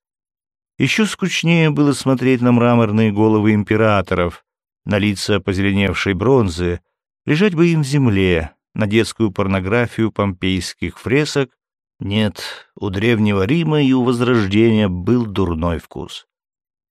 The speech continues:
Они не понимали остроты цинизма, довольствовались разведённым вином, неторопливо целовались с пышными и добродетельными женщинами, гордились мускулами и храбростью. Они с уважением волочили за собой прожитые века.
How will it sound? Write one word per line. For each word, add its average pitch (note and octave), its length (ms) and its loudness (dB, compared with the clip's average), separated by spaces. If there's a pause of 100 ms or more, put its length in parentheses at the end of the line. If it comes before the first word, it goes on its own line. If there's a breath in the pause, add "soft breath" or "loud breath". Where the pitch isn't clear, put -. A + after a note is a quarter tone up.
(260)
Они E3 200 2
не F3+ 120 6
понимали C#3 520 4
остроты A2+ 560 0
цинизма, F#2+ 880 -4 (320)
довольствовались B2 920 2
разведённым G2+ 640 2
вином, A#2+ 540 2 (100)
неторопливо D3 600 0
целовались A2+ 640 0
с - 60 -10
пышными A2 540 0
и G#2 60 0
добродетельными G2 1000 0
женщинами, B2 800 0 (420)
гордились E3 560 0
мускулами B2+ 760 0
и G#2+ 180 -2
храбростью. F2+ 920 -6 (760)
Они B2 220 2
с - 80 -8
уважением B2+ 800 6
волочили A2 520 2
за G2+ 120 0
собой G#2+ 440 2
прожитые G2+ 720 0
века. E2+ 560 -4